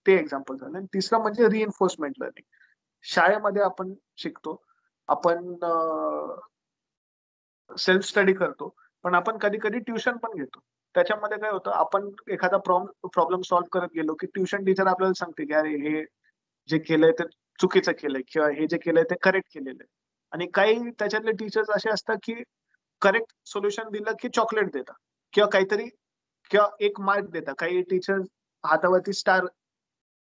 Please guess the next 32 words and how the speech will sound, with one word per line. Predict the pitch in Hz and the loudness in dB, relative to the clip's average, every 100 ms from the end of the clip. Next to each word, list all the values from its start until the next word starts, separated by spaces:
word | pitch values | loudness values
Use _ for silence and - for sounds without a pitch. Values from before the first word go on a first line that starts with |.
| _ - | _ -8
ड्रॉ | 151 165 | 0 2
करून | 151 143 131 | 0 -6 -10
देतात | 127 - 123 _ _ 143 | -14 -16 -20 _ _ -2
लहान | 147 143 | -2 -2
मुलांना | 131 123 123 | -6 -10 -12
specially. | 127 139 - - _ _ _ _ _ - | -12 -12 -12 -16 _ _ _ _ _ -4
तर | 170 | 2
ते, | 214 | 4
ते | 226 | 4
का | 226 208 | 2 2
बरं | 220 214 | 2 0
करतात? | 202 196 190 | -2 -2 -2
कारण | 190 190 190 | -2 -2 -6
की | 220 226 - _ - | -8 -8 -10 _ -2
पुढच्या | 196 196 226 220 | 0 2 2 4
वेळेस | 226 226 214 | 2 0 0
जेव्हा | 226 226 | 0 0
तो, | 226 226 226 226 240 _ _ _ - | 0 2 2 -2 -4 _ _ _ -16
ते | 190 202 | 0 2
मूल | 202 196 208 208 _ _ _ - | 2 -2 -6 -10 _ _ _ -8
शाळेमध्ये | - 175 185 180 185 | 0 2 2 -4 -2
जातं | 175 147 160 139 | -2 -4 -4 -8
किंवा | 147 143 | -8 -4
ट्युशन | 156 - 170 | -4 -4 -6
मध्ये | 165 165 | 0 2
जातं | 156 143 - - | 2 0 -4 -8
शिकायला, | - 147 143 139 - - _ _ _ _ _ _ - | -8 -6 -4 -6 -10 -18 _ _ _ _ _ _ 4
तेव्हा | 180 | 6
ते | 190 226 | 6 0
मूल | 220 226 233 262 - 180 | 2 0 0 -4 -2 0
जास्तीत | 185 - 220 | 2 2 0
जास्त | 202 196 - | 2 0 0